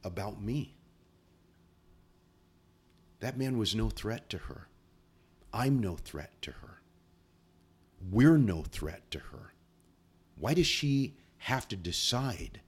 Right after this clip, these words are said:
that the first place to go is threat?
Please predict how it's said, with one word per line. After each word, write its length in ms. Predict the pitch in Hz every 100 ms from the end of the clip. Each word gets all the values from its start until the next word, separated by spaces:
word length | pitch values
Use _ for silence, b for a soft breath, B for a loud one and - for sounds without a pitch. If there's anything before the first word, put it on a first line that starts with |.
| _ _ _ _ _ _ _ _ - - _ _ _ _ -
that 160 | 110 -
the 80 |
first 380 | 101 - 135 -
place 320 | - 123 107
to 120 | - 82
go 500 | 80 117 135 - - - _ _ _ _ _ _
is 480 | 101 98 95 90 - - _ _ _ -
threat? 460 | - 139 - -